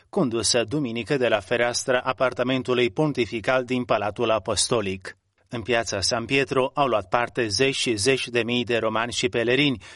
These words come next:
mulți dintre aceștia din urmă fiind politicieni din diferite țări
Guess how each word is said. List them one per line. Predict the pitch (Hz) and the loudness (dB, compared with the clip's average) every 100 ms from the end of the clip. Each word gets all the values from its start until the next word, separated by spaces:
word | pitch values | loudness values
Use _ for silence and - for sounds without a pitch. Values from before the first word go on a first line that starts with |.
| - | -4
mulți | 156 190 185 | 2 2 2
dintre | 143 131 127 | 2 0 0
aceștia | 113 147 151 - 120 | 0 0 0 2 0
din | 113 131 | 0 2
urmă | 170 156 139 | 2 2 0
fiind | - 143 143 | 2 0 2
politicieni | - 180 143 127 104 135 139 | 2 2 2 -2 2 2 2
din | 131 123 | 2 2
diferite | 117 120 131 131 - 101 | 2 0 2 2 0 -2
țări | - 143 | 0 2